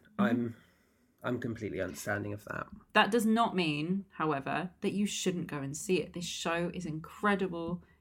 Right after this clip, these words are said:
Speaker 1: You should be wanting to go and see this. If you're in the U K and you can go and see this show,
Speaker 2: Do.
Speaker 1: it's incredible. It's
Speaker 2: It's,
Speaker 1: so good.
Speaker 2: it's touring in a lot of different territories.
Speaker 1: Mm-hmm.
Speaker 2: And it's coming back near to areas it's already featured as well.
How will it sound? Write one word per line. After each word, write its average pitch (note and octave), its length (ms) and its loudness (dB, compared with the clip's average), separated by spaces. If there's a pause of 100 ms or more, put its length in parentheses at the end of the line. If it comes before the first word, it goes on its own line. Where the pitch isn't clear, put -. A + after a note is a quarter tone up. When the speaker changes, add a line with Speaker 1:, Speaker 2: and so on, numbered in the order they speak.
(120)
Speaker 1:
You F3+ 140 0
should F#3+ 600 4 (320)
be F#3 160 2
wanting D#3+ 460 0
to D#3+ 100 -4
go C#3+ 120 -2
and C#3 120 -2
see D3 220 -2
this. D3+ 240 -2
If - 160 -8
you're D3 200 2
in G#3 200 6
the G3 80 4
U F3+ 160 2
K F3 340 0
and D#3+ 100 -4
you D3+ 80 -4
can F3 300 -2
go D#3+ 80 0
and D#3 160 -2
see D#3+ 140 -4
this D#3 120 -2
show, D#3 380 -2 (180)
Speaker 2:
Do. G2 240 -2 (160)
Speaker 1:
it's F3+ 220 -4
incredible. E3 540 -6
It's - 160 -2
Speaker 2:
It's, E3 300 6
Speaker 1:
so - 60 -2
good. C#3+ 80 2
Speaker 2:
it's C#3 160 2
touring A2 500 0 (260)
in A2 100 -4
a F2+ 100 -2
lot G2 420 -2
of F2+ 120 -10
different - 320 -12
territories. F#2+ 640 -8 (120)
Speaker 1:
Mm-hmm. G3 340 4
Speaker 2:
And A#2+ 140 2
it's A2 100 -2
coming A2 320 0
back G2+ 480 0
near A2 300 -2
to - 180 -6
areas G2+ 640 -2
it's G#2 180 -6
already G2+ 360 -6
featured G#2 500 -10
as G2+ 140 -8
well. G2+ 260 -2